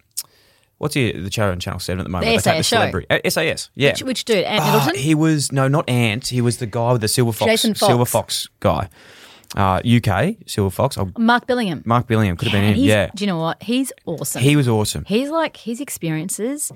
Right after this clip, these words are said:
Speaker 2: we heard him speak in Melbourne when he was
Speaker 1: He's,
Speaker 2: here.
Speaker 1: I love him.
Speaker 2: Yeah.
Speaker 1: Love him. And he did this awesome
Speaker 2: We should get him on the podcast.
Speaker 1: I should, really should. We're actually going to London, um,
Speaker 2: Yeah.
Speaker 1: so that'd be good. He did this thing, um,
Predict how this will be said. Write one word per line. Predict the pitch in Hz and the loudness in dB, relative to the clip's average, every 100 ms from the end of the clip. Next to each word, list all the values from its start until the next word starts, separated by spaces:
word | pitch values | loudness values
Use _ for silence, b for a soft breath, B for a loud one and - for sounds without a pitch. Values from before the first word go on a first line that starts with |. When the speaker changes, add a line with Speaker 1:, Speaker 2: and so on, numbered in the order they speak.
| B | B
Speaker 2:
we | - 226 | -2 0
heard | 247 | 0
him | 208 | -4
speak | - 175 170 | -6 -6 -4
in | 151 | -4
Melbourne | 143 156 151 | -4 -4 -4
when | 147 | -4
he | |
was | 143 117 | -4 2
Speaker 1:
He's, | 113 | 2
Speaker 2:
here. | 123 - - | 2 -4 -2
Speaker 1:
I | 104 | 0
love | 98 92 90 - | 2 2 0 -4
him. | 82 76 175 | -10 -10 -4
Speaker 2:
Yeah. | 151 - - | -4 -4 -2
Speaker 1:
Love | 98 87 | -2 -2
him. | 85 - - | -6 -8 -4
And | 104 | 0
he | 104 | 2
did | 113 110 | 0 -2
this | - - | -4 -2
awesome | 113 117 120 127 | 2 4 4 2
Speaker 2:
We | 113 | 4
should | 104 | 2
get | |
him | 214 | 0
on | 202 | -4
the | |
podcast. | - 147 170 | -6 -10 -4
Speaker 1:
I | 113 | -2
should, | 104 104 | -2 0
really | 127 | -2
should. | 95 107 | 0 0
We're | 107 | 0
actually | 123 - | -4 -6
going | 85 85 | -6 -6
to | |
London, | - 73 - - | -8 -10 -12 -10
um, | 90 80 82 | -8 -8 -6
Speaker 2:
Yeah. | 202 175 156 | -8 -8 -10
Speaker 1:
so | 90 | -8
that'd | 85 | -6
be | 85 | -6
good. | 90 - _ _ _ _ _ - | -8 -10 _ _ _ _ _ -12
He | - | -6
did | 113 | -4
this | 110 | -2
thing, | 107 98 82 | -2 -2 -2
um, | 92 82 | -2 -4